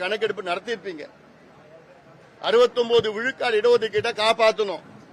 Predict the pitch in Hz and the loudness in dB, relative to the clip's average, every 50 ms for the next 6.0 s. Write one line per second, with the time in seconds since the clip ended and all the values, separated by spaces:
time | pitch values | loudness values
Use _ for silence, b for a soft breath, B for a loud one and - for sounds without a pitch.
0 | - - - - - - - - - - - - - - 196 202 175 190 226 254 | -20 -20 -20 -20 -20 -20 -20 -20 -20 -20 -20 -20 -20 -8 -4 0 0 2 2 2
1 | 254 - 254 247 240 240 220 220 214 240 254 254 254 240 233 220 220 240 233 233 | 2 0 -2 -2 0 -2 -2 -2 -2 -4 -4 -2 -2 0 0 2 2 4 2 2
2 | 220 220 175 202 220 220 240 247 214 208 214 - 247 247 247 226 233 220 214 208 | 2 -2 -4 -6 -6 -4 -4 -6 -6 -8 -10 -6 -4 -4 -4 -4 -4 -6 -6 -6
3 | 208 233 240 202 180 185 214 247 254 - 240 233 240 - 190 202 165 - - - | -6 -6 -4 -2 0 2 2 2 0 0 -2 -4 -4 -6 -8 -10 -12 -12 -14 -20
4 | - - - - - - - - - - - - - - - 185 165 175 196 226 | -20 -20 -20 -20 -20 -20 -20 -20 -20 -20 -20 -20 -20 -8 -6 -4 -2 0 0 0
5 | 247 247 254 226 208 226 247 240 233 233 233 247 247 208 208 220 226 220 208 160 | 0 0 -2 -4 -2 -2 -4 -4 -4 -4 -2 -2 0 2 2 4 4 2 0 -2